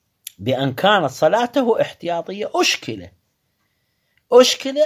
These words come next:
الائتمان به. مرة الإمام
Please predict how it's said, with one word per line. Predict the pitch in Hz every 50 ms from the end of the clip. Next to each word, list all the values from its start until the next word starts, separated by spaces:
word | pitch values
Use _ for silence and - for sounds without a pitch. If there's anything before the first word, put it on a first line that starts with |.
| 294 -
الائتمان | 147 143 120 120 117 110 - - 143 156 190 233 247 233
به. | 143 101 92 - _ _ _ _ _ _ _ _ _ _ _ _ _ _ _ _ _ _ _ _
مرة | - 120 160 214 233 214 185 139 117
الإمام | - - 123 131 131 - 143 143 151 180 208 226 233 233 226 220 208 185 156 -